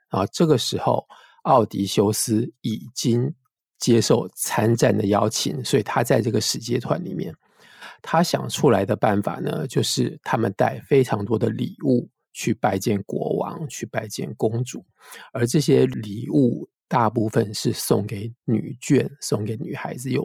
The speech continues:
的，所以里面有非常多漂亮的布，然后有珠宝，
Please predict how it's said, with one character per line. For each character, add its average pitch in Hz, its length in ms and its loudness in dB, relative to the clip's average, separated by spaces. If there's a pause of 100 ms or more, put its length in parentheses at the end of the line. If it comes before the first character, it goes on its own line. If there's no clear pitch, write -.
的， - 80 -14 (400)
所 113 160 4
以 107 40 6
里 95 100 2
面 113 140 4
有 98 100 -2
非 113 240 2
常 107 240 0
多 107 340 4 (480)
漂 - 280 0
亮 107 280 2
的 - 300 -4 (560)
布， 151 600 2
然 127 120 -12
后 - 280 -2
有 - 540 -6
珠 120 340 4
宝， - 180 -4